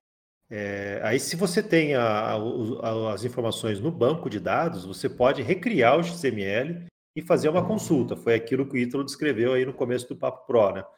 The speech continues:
Você alimenta novamente o componente com todas as propriedades idênticas, gera o X M L e, e faz a consulta, não envia novamente, mas faz a consulta,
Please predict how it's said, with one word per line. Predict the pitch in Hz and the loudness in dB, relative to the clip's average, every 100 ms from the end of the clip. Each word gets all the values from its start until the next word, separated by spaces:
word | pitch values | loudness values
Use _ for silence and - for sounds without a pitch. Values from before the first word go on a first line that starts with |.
| _ - - _ - | _ -20 -20 _ -18
Você | 104 - 110 | -16 -6 -2
alimenta | 110 101 120 143 | 0 0 -2 0
novamente | 147 139 131 127 | 2 2 2 -2
o | - | -4
componente | 123 110 104 113 151 - | -6 -4 -2 -2 -4 -8
com | 107 | -8
todas | 127 135 131 | -4 -2 -4
as | |
propriedades | - 123 117 113 101 | -10 -4 0 0 -2
idênticas, | 101 101 113 156 - 180 - - - - - - - - - 110 | -8 -4 -4 -4 -10 -12 -14 -18 0 6 6 4 -4 -14 -10 0
gera | - 127 143 | 6 8 6
o | 151 | 0
X | - 120 | -2 4
M | 120 113 | 4 6
L | 131 180 | 4 4
e, | 170 175 170 | 2 0 -2
e | 147 | 0
faz | 151 151 | 2 4
a | 170 | 4
consulta, | 170 202 247 - 170 170 175 98 | 2 2 0 4 6 6 2 -2
não | 95 117 180 | 0 0 0
envia | 175 143 160 170 | -2 -2 0 0
novamente, | 160 175 147 110 - | 0 -2 -2 -2 -4
mas | 101 | -6
faz | - 117 | 0 2
a | 127 | 2
consulta, | 190 208 - 170 202 240 | -2 -4 -2 -4 -2 -6